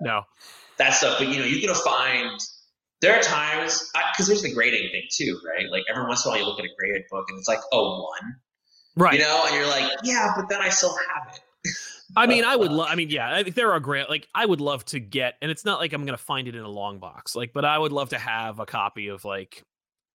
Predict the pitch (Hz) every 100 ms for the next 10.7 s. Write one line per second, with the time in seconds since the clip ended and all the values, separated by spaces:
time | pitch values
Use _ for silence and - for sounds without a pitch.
0 | _ _ _ _ - 131 113 107 104 98
1 | - 113 107 110 120 - - - _ _
2 | _ _ 156 113 147 147 160 165 135 170
3 | - 175 151 - 170 160 127 123 123 120
4 | - 120 104 - - - 120 101 90 _
5 | 101 98 247 185 277 294 247 277 262 247
6 | 214 220 196 185 165 160 165 156 165 160
7 | - - 202 190 185 160 151 147 147 120
8 | 147 - 185 160 147 147 139 135 131 135
9 | 123 123 - - 127 117 127 117 131 123
10 | 151 262 202 175 170 170